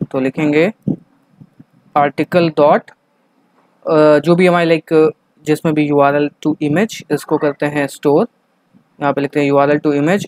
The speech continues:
और यहाँ पे लिखते हैं article dot, और article डॉट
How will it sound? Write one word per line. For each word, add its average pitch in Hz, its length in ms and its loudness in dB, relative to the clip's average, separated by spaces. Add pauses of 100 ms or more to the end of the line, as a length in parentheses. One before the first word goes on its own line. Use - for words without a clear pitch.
और 135 540 2
यहाँ 131 380 -2
पे 143 140 -6
लिखते 131 320 -8
हैं 139 460 -10 (1500)
article 147 1200 -4
dot, 143 380 0 (380)
और 135 600 -2
article 143 300 -6
डॉट 156 240 -2